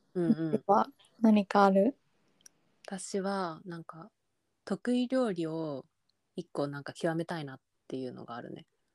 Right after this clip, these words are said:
Speaker 2: おー、いいね。
Speaker 1: そう、なんか得意料理なくって、
Speaker 2: うん。
Speaker 1: 未だに。
Speaker 2: ない、
Speaker 1: で、
Speaker 2: ない。
Speaker 1: なんかね、友達が面白いことやってたんだけど、なんか最強のボロネーゼを作るみたいな
Speaker 2: うん。
Speaker 1: ことをやってて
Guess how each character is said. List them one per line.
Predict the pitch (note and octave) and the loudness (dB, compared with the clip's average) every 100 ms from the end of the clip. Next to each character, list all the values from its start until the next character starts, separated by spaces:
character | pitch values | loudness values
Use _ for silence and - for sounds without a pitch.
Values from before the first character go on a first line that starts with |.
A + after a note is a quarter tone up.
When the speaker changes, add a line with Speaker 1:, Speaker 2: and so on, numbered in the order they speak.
| _ | _
Speaker 2:
お | A3+ B3 B3+ B3+ B3 A#3 G3+ | 12 12 12 12 10 8 2
ー、 | - A3 - _ | -2 -8 -20 _
い | A3 G#3 | -4 -2
い | |
ね。 | F#3 E3 E3 - _ _ | -4 -6 -10 -16 _ _
Speaker 1:
そ | F3+ D#3+ | -8 -6
う、 | F3+ | -4
な | F#3 | -4
ん | |
か | F3 | -6
得 | - - C#4 | -10 -2 0
意 | |
料 | C#4+ C#4+ | 2 2
理 | F#3 D#3 | 2 -2
な | D3 G3+ | -4 -4
く | - - | -4 -6
っ | _ - | _ -6
て、 | D#3 D3+ C#3 _ _ - | -4 -4 -8 _ _ 4
Speaker 2:
う | |
ん。 | A3+ A3+ F#3+ F3+ | 6 6 4 -4
Speaker 1:
未 | F#3 D#3+ D3+ | -6 -4 -4
だ | D3+ | -6
に。 | D3 D3 _ _ _ _ _ _ | -8 -12 _ _ _ _ _ _
Speaker 2:
な | G#3+ A#3 | 6 6
い、 | A#3 | 6
Speaker 1:
で、 | G#3 | 4
Speaker 2:
な | A3+ A3+ | 2 2
い。 | F3 - _ _ _ _ - | -2 -10 _ _ _ _ -10
Speaker 1:
な | G3 | -8
ん | |
か | F#3 | -6
ね、 | E3 | -6
友 | D#3+ F#3+ | -4 -2
達 | A3+ A#3 A#3 | 0 -2 -2
が | A3 G#3+ | 0 0
面 | G#3 | -2
白 | A3+ | -2
い | F#3+ | -2
こ | |
と | D#3+ | -2
や | D3+ | -6
っ | |
て | - | -8
た | |
ん | D3+ | -10
だ | C#3+ | -10
け | D3 | -10
ど、 | D3+ D3 F3 | -10 -10 -12
な | D#3+ | -16
ん | D#3+ | -16
か | D#3 | -14
最 | - G#3 | -6 -6
強 | G#3 A3 | -2 -2
の | G#3 G#3 G3+ - | 0 -2 -4 -8
ボ | F#3 F#3+ | -4 -2
ロ | G3+ | -2
ネ | G3+ F#3+ | -2 -2
ー | |
ゼ | D3+ D3 | -4 -8
を | C#3+ | -10
作 | - E3+ | -6 -4
る | C#3 | -4
み | C3+ | -6
た | C3 | -12
い | |
な | B2+ - _ _ _ | -14 -18 _ _ _
Speaker 2:
う | A#3 | -2
ん。 | A3 F#3 F3+ _ _ | 0 0 -6 _ _
Speaker 1:
こ | F#3 | -6
と | - | 0
を | F3 | 0
や | C#3+ | 0
っ | C#3+ - | -8 -8
て | D#3 | -8
て | - C#3 C3 | -4 -6 -6